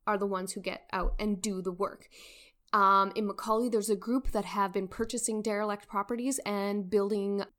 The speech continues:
and building low-cost duplexes. But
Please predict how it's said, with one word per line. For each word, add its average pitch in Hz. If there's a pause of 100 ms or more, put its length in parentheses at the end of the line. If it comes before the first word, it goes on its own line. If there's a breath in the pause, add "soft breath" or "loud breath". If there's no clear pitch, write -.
(260)
and 220
building 226 (420)
low-cost 220
duplexes. - (800 loud breath)
But 285